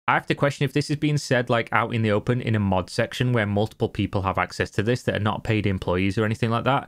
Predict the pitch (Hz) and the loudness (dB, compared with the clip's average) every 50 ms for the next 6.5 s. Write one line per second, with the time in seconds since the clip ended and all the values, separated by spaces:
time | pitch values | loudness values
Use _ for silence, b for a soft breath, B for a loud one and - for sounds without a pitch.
0 | - - 104 117 156 - - - 156 151 147 131 135 131 - - - 120 123 117 | -4 0 0 0 0 0 -2 -2 0 2 2 2 2 2 0 0 0 2 2 2
1 | 120 - 117 107 107 - - 113 110 127 127 113 101 90 85 - - _ _ - | 0 0 -2 -4 -4 -2 0 2 2 2 2 0 -2 -4 -4 -6 -8 _ _ -8
2 | 101 92 107 - - 113 110 107 107 104 107 104 104 104 - - - 107 113 117 | -4 -4 -2 0 0 0 2 2 0 0 2 2 0 0 0 0 0 0 2 0
3 | 110 - - - - 104 104 104 104 101 101 - - 104 104 117 - - - 104 | -2 -4 -4 -2 -2 0 0 0 0 0 -2 0 -2 0 0 -2 -4 -2 -4 -4
4 | 92 - - 113 113 113 101 90 87 - b b b b b 120 120 120 110 120 | -2 0 0 2 2 2 0 0 -2 -4 b b b b b 0 0 2 2 0
5 | 110 117 113 107 101 92 95 101 107 110 - - 113 110 104 104 101 - - - | 2 2 2 0 0 0 0 0 0 0 0 0 0 0 2 2 0 -2 0 0
6 | 117 107 104 95 95 92 85 92 98 | 0 0 0 0 -2 -2 -4 -4 -6